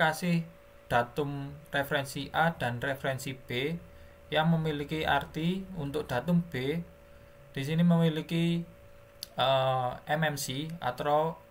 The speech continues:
atau, eh, maksimum material condition. Oke, eh, langsung saja, eh, masuk ke aplikasi SolidWorks-nya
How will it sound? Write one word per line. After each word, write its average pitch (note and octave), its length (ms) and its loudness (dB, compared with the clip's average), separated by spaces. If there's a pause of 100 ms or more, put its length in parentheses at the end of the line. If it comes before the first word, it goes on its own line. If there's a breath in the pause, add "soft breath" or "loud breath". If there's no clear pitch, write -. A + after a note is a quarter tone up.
(180)
atau, D#3+ 560 2 (400 loud breath)
eh, B2 160 -2
maksimum D#3+ 800 0 (240)
material C#3+ 560 0
condition. A#2 480 -4 (3000)
Oke, F3+ 400 0
eh, B2+ 320 2
langsung C#3+ 320 0
saja, D#3+ 640 2 (160)
eh, A#2+ 240 -2
masuk B2+ 320 -4
ke B2 160 -2
aplikasi B2 480 0
SolidWorks-nya B2 1040 -2